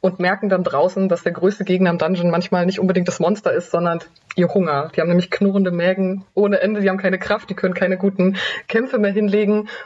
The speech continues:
und beschließen dann, also nicht nur die, äh, Heilerin, die ihnen da abhanden gekommen ist, zu retten, sondern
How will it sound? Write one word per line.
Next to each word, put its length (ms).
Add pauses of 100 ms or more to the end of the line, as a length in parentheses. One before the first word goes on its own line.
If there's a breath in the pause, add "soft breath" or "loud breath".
und 140
beschließen 400
dann, 340
also 180
nicht 180
nur 140
die, 260
äh, 260
Heilerin, 480
die 80
ihnen 140
da 100
abhanden 300
gekommen 360
ist, 160
zu 80
retten, 280
sondern 280